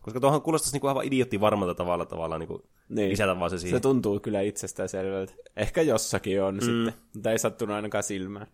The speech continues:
Speaker 1: Jep. Mutta muistan itse muropakettipelit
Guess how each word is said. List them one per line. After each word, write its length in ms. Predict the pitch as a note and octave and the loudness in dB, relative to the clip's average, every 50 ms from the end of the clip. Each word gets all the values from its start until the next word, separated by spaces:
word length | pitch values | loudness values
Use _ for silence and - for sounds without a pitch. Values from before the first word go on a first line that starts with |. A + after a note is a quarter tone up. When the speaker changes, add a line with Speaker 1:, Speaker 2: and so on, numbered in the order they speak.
| _ - B2+ | _ -10 -6
Speaker 1:
Jep. 180 | A#2 G#2+ G#2 - _ _ _ _ _ _ _ - | -4 -4 -6 -6 _ _ _ _ _ _ _ -4
Mutta 420 | - A#2+ B2+ - - - - - - - - - - - - - - _ - | -2 -2 -2 -2 0 0 0 0 0 -2 -10 -20 -20 -20 -20 -20 -20 _ -2
muistan 340 | D3+ E3+ F#3+ G3 - C#3+ C3 | 2 2 2 2 0 -2 -2
itse 340 | - D3 C#3 - - G#2+ F#2+ - - - - - - - | 0 -2 0 0 0 -2 -2 -2 -6 -12 -14 -16 -8 -2
muropakettipelit 1120 | A2+ A#2 C3 C#3+ B2+ - - - A2 G2 - F#2+ - - G#2 G2+ F#2+ F2+ F2 E2+ - - | 0 2 4 4 4 4 2 -2 -4 -6 -6 -6 -4 -2 0 2 2 2 0 -2 -4 -10